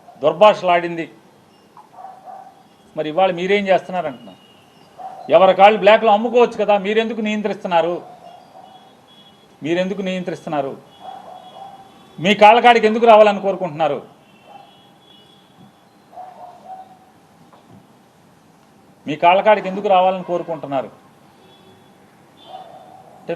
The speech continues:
మీరేమో పైనుంచి, పై లోకం నుంచి సరాసరి బ్రహ్మదేవుడు బొడ్లోంచి ఊడిపడ్డారు. జగన్మోహన్ రెడ్డి గారేమో వాళ్ళ అమ్మ కడుపులోంచి ఊడిపడ్డాడు నేల మీద. మీరు చేస్తే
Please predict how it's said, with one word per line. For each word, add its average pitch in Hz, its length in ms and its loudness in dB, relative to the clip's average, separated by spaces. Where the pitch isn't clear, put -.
మీరేమో 185 420 -2
పైనుంచి, 175 460 -2
పై 160 100 0
లోకం 180 240 0
నుంచి 160 220 -10
సరాసరి 175 480 4
బ్రహ్మదేవుడు 165 540 0
బొడ్లోంచి 170 420 -2
ఊడిపడ్డారు. 143 500 0
జగన్మోహన్ 190 460 2
రెడ్డి 160 180 -6
గారేమో 165 320 2
వాళ్ళ 151 160 2
అమ్మ 170 180 -10
కడుపులోంచి 147 400 -6
ఊడిపడ్డాడు 107 460 -6
నేల 131 240 0
మీద. 98 140 -8
మీరు 156 240 0
చేస్తే 175 260 0